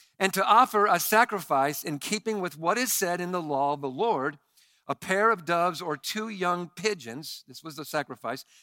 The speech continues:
"Now, meanwhile," Luke says, "there was a man in Jerusalem called Simeon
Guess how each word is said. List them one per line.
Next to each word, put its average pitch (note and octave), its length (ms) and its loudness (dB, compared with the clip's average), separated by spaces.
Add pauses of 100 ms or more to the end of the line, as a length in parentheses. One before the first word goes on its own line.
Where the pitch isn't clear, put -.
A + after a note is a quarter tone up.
"Now, G3 420 6 (420)
meanwhile," E3+ 500 4
Luke D#3+ 160 -4
says, E3+ 200 -2
"there G3 100 2
was A3 120 2
a G3+ 60 2
man A3 280 2
in A#3+ 100 -2
Jerusalem F#3+ 500 -4
called F3+ 280 0
Simeon F3 640 -2